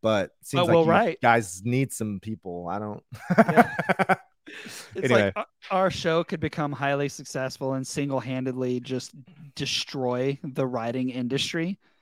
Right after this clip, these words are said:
Speaker 2: It's like, these guys were willing to do it for free and made these
Speaker 1: Yeah.
Speaker 2: networks tons of money and ruined everything.
Speaker 1: <laughs> Oh,
Speaker 2: That would
Speaker 1: jeez.
Speaker 2: be
Speaker 1: Yeah,
Speaker 2: the
Speaker 1: dude.
Speaker 2: legacy of our show.
Speaker 1: Um,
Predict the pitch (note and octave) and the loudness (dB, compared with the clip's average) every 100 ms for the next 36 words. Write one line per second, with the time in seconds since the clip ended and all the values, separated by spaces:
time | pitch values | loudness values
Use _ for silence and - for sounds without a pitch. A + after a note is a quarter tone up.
0 | _ _ _ - - - C#3 - F3+ E3 | _ _ _ -16 -10 -2 -2 0 -4 2
1 | E3+ F3+ E3 C#3+ D3 C#3+ D#3 D3+ C#3+ D3 | 6 8 6 4 4 6 6 4 4 2
2 | - B2+ - C#3 A#2+ G#2+ - - C#3 C3+ | 2 -6 -4 -2 -2 -4 -10 -8 -4 0
3 | C3+ C3 B2+ F2 C3+ B2+ C3 A#2+ - C3+ | 0 2 2 2 0 -2 -4 -4 -4 -2
4 | C#3 C3+ C3+ A#2 A#2 A2 _ _ _ - | -2 -2 -2 -2 -6 -8 _ _ _ -10
5 | C#3+ C3 C3+ C#3+ C3+ C3 A2+ G#2 - G2+ | -6 0 4 6 4 0 -6 -10 -12 -18
6 | G#2 _ _ - C3+ B2 G#2+ _ _ - | -20 _ _ -10 -8 -10 -12 _ _ -4
7 | C3 B2+ A#2+ G#2 - G2+ C#3+ D3 C#3+ D3 | -2 0 -2 -6 -8 -6 -2 0 2 4
8 | G#2 B2+ B2+ B2 A#2+ A#2 A#2 - A#2+ A#2 | 4 2 0 -4 -6 -4 -4 -4 -6 -6
9 | - _ _ _ _ _ _ _ _ _ | -10 _ _ _ _ _ _ _ _ _
10 | _ _ - G2 F2+ F2 F2 | _ _ -4 -2 -2 -2 -6